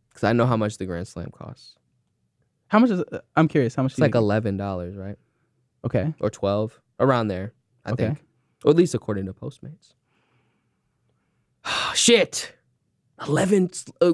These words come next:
Speaker 1: eight slices of pizza?
Speaker 2: Eight slices of Costco pizza.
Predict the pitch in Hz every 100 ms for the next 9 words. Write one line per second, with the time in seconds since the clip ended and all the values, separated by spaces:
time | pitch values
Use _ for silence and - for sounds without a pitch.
0 | 175 196 185 233 240 247 233 254 160 165
1 | - 160 147 156 135 123 123 117 - 107
2 | - - - -